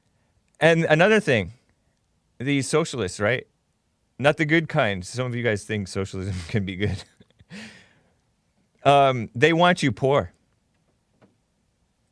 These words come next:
I was thinking of, about this because this hoaxed documentary covers, um, what the mainstream,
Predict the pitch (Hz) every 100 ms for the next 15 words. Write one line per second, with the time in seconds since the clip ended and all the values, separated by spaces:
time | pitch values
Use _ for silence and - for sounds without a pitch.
0 | _ 127 135 143 - 190 190 151 120 104
1 | 123 107 110 95 - - 104 131 110 113
2 | 127 - - - - _ _ _ 127 143
3 | - - - 127 123 120 120 120 117 -
4 | 135 120 120 113 - - _ _ _ _
5 | _ _ - 110 104 98 98 90 _ 117
6 | 131 123 - 117 110 98 120 120 117 -
7 | - 110 107 101 101